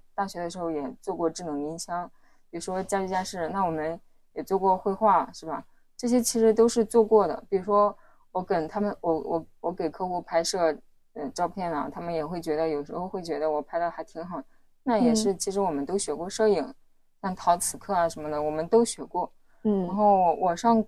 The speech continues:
Speaker 1: 课的时候，我其实，嗯，我们大学是每个月都是有一个大课，但我，我每次都会学得很努力、很认真。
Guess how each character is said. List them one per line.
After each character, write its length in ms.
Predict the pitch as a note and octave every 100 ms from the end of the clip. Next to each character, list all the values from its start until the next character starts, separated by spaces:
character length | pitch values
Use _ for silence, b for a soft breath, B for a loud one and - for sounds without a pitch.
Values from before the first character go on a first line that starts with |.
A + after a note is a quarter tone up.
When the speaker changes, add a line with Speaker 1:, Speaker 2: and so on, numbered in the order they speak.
| -
Speaker 1:
课 160 | -
的 120 | G3
时 120 | E3+ E3
候， 120 | D#3+
我 160 | D#3 D3+
其 200 | - G3
实， 120 | F#3+ F#3 F#3+ - _ _ _ _ _ _ -
嗯， 160 | F3 -
我 120 | F3
们 180 | D#3+ E3
大 220 | G#3+ A3
学 260 | - D#3
是 100 | D#3
每 220 | E3+ D#3+ C#3
个 180 | F3+
月 300 | F#3 F#3+ G#3+
都 160 | D#3+ E3
是 220 | E3 E3
有 220 | D3+ -
一 100 | D3+
个 120 | D3 F3+
大 200 | F3 D#3
课， 340 | - E3+ G#3+ - -
但 160 | G3
我， 220 | G3+ D#3+ -
我 180 | F3 E3+
每 180 | E3
次 140 | D3 F3+
都 120 | F#3+
会 100 | F#3
学 160 | F#3 D#3+
得 100 | D#3+
很 200 | C#3+ D3+
努 200 | D#3 -
力、 180 | F3
很 180 | E3+ F3
认 220 | D#3 D3+
真。 180 | C#3+ D3+